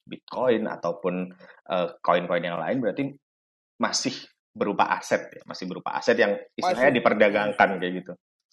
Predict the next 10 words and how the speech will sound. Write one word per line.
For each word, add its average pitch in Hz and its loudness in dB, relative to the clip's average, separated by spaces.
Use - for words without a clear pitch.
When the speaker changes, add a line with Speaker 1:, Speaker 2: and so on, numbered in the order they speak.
Speaker 2:
Yes, 180 2
masih. 160 -8
Oh - 2
ya, - 2
Speaker 1:
Hmm, 165 -6
Speaker 2:
tadi - -4
Speaker 1:
hmm, - -20
Speaker 2:
gini. 170 -10
Speaker 1:
hmm, - -20
hmm. - -20